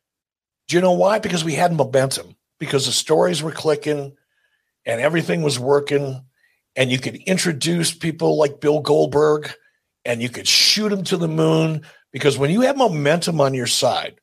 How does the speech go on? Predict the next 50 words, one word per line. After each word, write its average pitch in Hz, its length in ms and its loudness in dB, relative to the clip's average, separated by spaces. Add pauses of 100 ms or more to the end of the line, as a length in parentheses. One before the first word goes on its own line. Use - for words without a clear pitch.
(160)
when 135 200 -4
you've 190 360 -2
got 175 380 0
that 165 340 0 (300)
positive 160 800 -2 (260)
energy 143 680 -2 (540)
and 117 200 -4
people 165 280 -4
are 135 60 4
just 135 380 -4 (240)
into 170 340 0
what 151 320 2
you're 139 80 -6
doing, 131 560 0
it's 175 340 0
really 175 680 4
easy 160 720 0 (800)
to 175 120 0
be 151 220 0
able 139 240 2
to, 147 80 -6
we 170 140 -2
had 220 140 2
the 208 60 -2
same 214 240 0
thing 214 180 2
in 202 60 4
W 214 180 0
C 190 80 -2
W. 208 160 -4
You 220 40 -2
look 233 120 0
at 240 80 0
the 190 80 2
W 165 240 2
C 151 160 0
W 143 180 0
roster, 127 380 0
ninety-six, 120 580 -2
ninety-seven, 113 480 -2
ninety-eight. 107 380 -4
Hell, 160 160 2
it - 40 -4
was 110 140 -10
much 156 220 -2
the - 80 -2
same 143 220 2
roster 151 300 0
in 131 60 -4
ninety-nine. 135 480 2